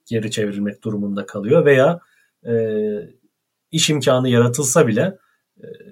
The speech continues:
gerekli ihtiyacı olan maddi olanaklara, koşullara yine de ulaşamamış oluyor. Yani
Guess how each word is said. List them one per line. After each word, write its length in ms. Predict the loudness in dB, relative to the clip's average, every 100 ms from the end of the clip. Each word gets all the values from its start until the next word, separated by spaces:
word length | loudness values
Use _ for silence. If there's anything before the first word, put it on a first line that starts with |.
| -20 _ _ _ _ _ _ _ _ -4
gerekli 600 | 0 0 0 0 0 -4
ihtiyacı 500 | -6 0 2 4 4
olan 220 | 4 2
maddi 440 | 2 0 0 0
olanaklara, 580 | 2 2 2 0 -2 -4
koşullara 580 | -4 -4 0 2 2 0 -2
yine 260 | 0 2 2
de 100 | 0
ulaşamamış 680 | 2 2 4 2 2 -2 -6
oluyor. 260 | -6 -6
Yani 360 | -4 -2 -4